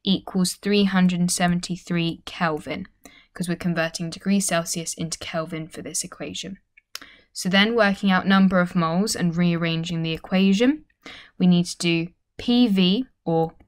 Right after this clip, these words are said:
one times ten to the five times seventy-six times ten to the negative six divided by R T, or eight point three one four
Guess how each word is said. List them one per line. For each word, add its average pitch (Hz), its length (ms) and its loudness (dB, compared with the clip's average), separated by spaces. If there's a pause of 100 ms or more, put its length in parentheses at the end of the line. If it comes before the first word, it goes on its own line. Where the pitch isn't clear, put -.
(200)
one 226 320 2
times 196 400 2
ten 196 380 4
to - 140 -4
the 175 180 -4
five 170 580 -4 (520)
times 190 500 2
seventy-six 196 1080 0
times 175 400 -2
ten 170 300 -2
to - 120 -8
the 170 100 -2
negative 180 580 0
six - 640 -6 (480)
divided 196 640 4
by 160 400 0 (120)
R 175 320 4
T, - 400 -8 (680)
or 160 320 -2 (180)
eight 220 240 2
point 190 340 0
three 196 380 2
one 170 320 2
four 220 520 0